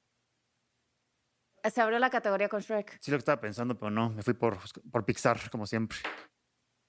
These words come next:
Speaker 2: Cinco. Ok. ¿Quién ha sido la máxima ganadora del premio Razzie a la peor actriz del año cinco veces?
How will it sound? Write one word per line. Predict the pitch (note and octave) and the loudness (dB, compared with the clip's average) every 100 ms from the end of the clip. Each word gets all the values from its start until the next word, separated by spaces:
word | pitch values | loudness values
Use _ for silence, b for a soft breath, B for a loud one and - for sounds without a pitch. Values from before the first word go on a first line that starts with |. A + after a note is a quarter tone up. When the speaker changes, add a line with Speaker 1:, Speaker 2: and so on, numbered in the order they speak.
| _ _ _ _ _ _ _ _ _ | _ _ _ _ _ _ _ _ _
Speaker 2:
Cinco. | - - G#2 G2 - - _ _ _ _ _ _ _ _ _ _ _ _ _ _ _ _ _ _ _ _ _ _ _ _ _ _ | -16 -10 -8 -8 -12 -20 _ _ _ _ _ _ _ _ _ _ _ _ _ _ _ _ _ _ _ _ _ _ _ _ _ _
Ok. | B2 C3+ C3 B2 C#3 _ _ _ _ _ - - | -2 2 4 2 -4 _ _ _ _ _ -20 -6
¿Quién | D#3 D#3+ | 0 0
ha | D#3 | 2
sido | D#3+ D3+ | 2 2
la | C#3 | 2
máxima | C#3+ C#3 D#3 D3 | 0 0 0 2
ganadora | C#3 A#2+ B2 C3 | 2 2 2 2
del | A#2+ | 0
premio | A#2 B2 B2+ B2 | -2 0 0 2
Razzie | A#2+ - C#3 D#3 - | 0 -2 -4 -6 -4
a | |
la | A#2 G#2 | -4 2
peor | B2 | 2
actriz | A#2+ A#2 A#2+ | 0 -4 -2
del | A#2 | 0
año | A2+ A2+ G2+ | 0 -2 -4
cinco | B2+ B2 B2 | -2 2 2
veces? | A#2 - - | 2 0 -12